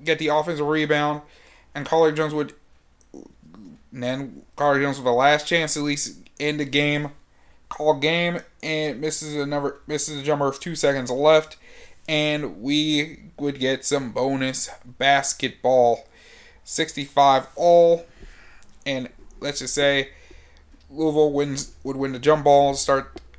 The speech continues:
start the extra period, and let's just say that L-,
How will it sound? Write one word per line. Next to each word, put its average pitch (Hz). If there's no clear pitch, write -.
start 139
the 135
extra -
period, 156
and 196
let's 135
just 143
say 151
that 127
L-, 131